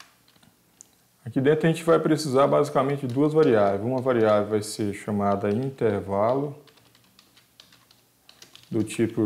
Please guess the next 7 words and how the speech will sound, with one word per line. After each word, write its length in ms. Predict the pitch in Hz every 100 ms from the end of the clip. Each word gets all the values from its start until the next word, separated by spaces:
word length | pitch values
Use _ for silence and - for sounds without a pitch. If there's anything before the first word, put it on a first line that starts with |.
| 101
range. 540 | 101 113 131 143 135 127 - - _ _ _ _ _ _ _ _ _ _ _ _ _ -
A 60 | 110
outra 240 | 117 127
variável 460 | 120 113 110 113 120
vai 120 | 120
se 160 | -
chamar 600 | 117 120 107 110 123 127